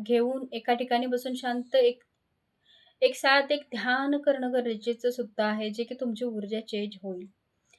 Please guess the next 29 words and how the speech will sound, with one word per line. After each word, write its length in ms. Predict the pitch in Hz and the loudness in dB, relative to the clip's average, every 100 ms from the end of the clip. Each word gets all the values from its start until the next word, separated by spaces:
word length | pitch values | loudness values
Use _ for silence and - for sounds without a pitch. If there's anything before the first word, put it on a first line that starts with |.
| _ | _
ह्या 100 | 277 | 0
सगळ्या 360 | 269 285 254 254 | 2 2 4 2
गोष्टी 260 | 269 262 269 | 2 -2 -2
करणे 340 | 262 240 233 | -4 -2 -2
गरजेचे 480 | 233 220 196 208 208 | -4 -4 -4 -6 -4
आहे. 180 | 208 220 | -4 -6
श्रीकृष्णांचं 840 | 220 269 269 262 - 247 262 262 | -8 -8 -4 -4 -4 -2 -2 -2
सांगणं 320 | 294 262 220 226 | 0 0 0 -4
तुम्हाला 240 | 240 220 | -4 -4
एवढंच 380 | 220 196 180 202 | -4 -6 -8 -6
आहे. 160 | 214 214 | -6 -6
श्रीकृष्ण 480 | 220 226 220 214 233 | -8 -10 -10 -8 -10
सांगत 340 | 226 214 202 202 | -8 -8 -6 -6
आहेत 180 | 214 | -6
गीतामधून, 680 | 208 202 190 208 208 202 208 | -6 -8 -8 -6 -6 -6 -6
भागवत 300 | 214 208 202 | -6 -6 -8
गीताचे 500 | 214 262 254 262 269 | -10 -10 -6 -4 -4
जे 140 | 262 254 | -4 -6
टेक 300 | 226 220 226 | -6 -6 -8
आहे, 100 | 220 - - - - | -8 -12 -20 -18 -6
त्यामधून 420 | 277 269 285 302 285 | -2 2 2 0 0
श्रीकृष्ण 480 | 285 277 285 285 | -2 -4 -4 -2
तुम्हाला 280 | 277 277 269 | -2 0 0
हेच 220 | 247 247 | 2 2
सांगत 300 | 254 240 220 | 0 -6 -4
आहेत 180 | 220 226 220 | -4 -4 -8
की 60 | 247 | -8
तुम्हाला 260 | 254 240 247 | -4 0 0
ध्यान, 440 | 233 214 202 240 | -2 -4 -4 -4